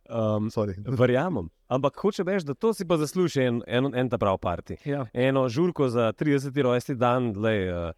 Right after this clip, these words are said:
Speaker 1: tebe kot ustvarjalca, kaj boš naredil?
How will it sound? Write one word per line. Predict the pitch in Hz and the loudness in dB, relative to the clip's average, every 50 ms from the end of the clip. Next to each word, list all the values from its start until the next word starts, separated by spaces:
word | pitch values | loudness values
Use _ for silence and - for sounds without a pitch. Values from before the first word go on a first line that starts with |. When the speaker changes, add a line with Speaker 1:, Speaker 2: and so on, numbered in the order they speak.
| _ _ _ | _ _ _
Speaker 1:
tebe | - 135 127 127 117 127 | -2 0 0 2 0 -2
kot | 117 - 120 - - | -4 -4 -6 -4 -4
ustvarjalca, | 113 104 - - 110 110 110 117 117 120 135 135 - - 120 107 101 _ _ _ _ _ | -6 -6 -4 -2 0 0 2 2 2 2 0 0 0 0 0 0 -2 _ _ _ _ _
kaj | - 156 143 | 2 2 2
boš | 127 - - | 2 2 -2
naredil? | 95 85 80 78 78 | -4 -4 -4 -6 -6